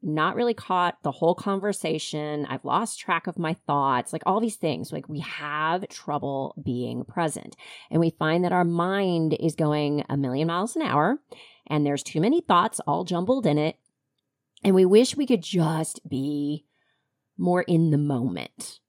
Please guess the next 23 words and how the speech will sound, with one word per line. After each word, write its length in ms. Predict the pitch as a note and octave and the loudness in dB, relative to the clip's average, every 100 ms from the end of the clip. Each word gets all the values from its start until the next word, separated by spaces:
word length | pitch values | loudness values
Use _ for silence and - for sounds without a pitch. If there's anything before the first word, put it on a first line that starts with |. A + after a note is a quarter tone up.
| - | -8
more 280 | E3 E3+ E3 | -2 0 0
present, 880 | - - C#3 B2+ - F2 - - - _ _ _ _ - E3 - | -6 -8 -6 -6 -8 -10 -16 -18 -20 _ _ _ _ -16 -8 6
able 440 | G3+ A#3 A3+ A3+ | 6 8 6 6
to 440 | A3 - G#3+ F3+ E3+ _ | 4 -2 -2 -2 -4 _
truly 640 | - - B3 C4 C4 A3 F#3+ | -18 -12 -4 0 4 4 4
listen 800 | E3+ E3+ E3+ - D#3+ C#3 B2 - | 2 0 0 0 2 2 0 -2
and 140 | D3+ D3 | -4 -2
pay 200 | - F3+ | -2 -2
attention 600 | - - D#3 - D#3 C3+ | -2 -4 -4 -2 0 0
to 120 | D3 | 0
what's 280 | D3 D#3 - - | -2 -2 -6 -6
going 440 | D#3 D#3 F3+ F#3+ G3 | 0 2 4 4 2
on 260 | D#3 D#3 D#3 | 0 0 0
around 360 | D3 C3+ C3 - | 0 -2 -2 -4
us, 120 | - | -6
to 120 | D3 | -6
what 260 | C#3+ D#3 - - | -2 -2 -2 0
others 400 | F3+ G3 G3+ F#3 | 4 6 6 4
are 160 | E3+ | 0
saying 380 | D#3 D3 D3 D3 | 0 -2 0 -2
to 180 | - B2 | -4 -8
us 160 | C3 | -6
without 380 | E3 D#3+ F#3 F#3 | -4 0 2 2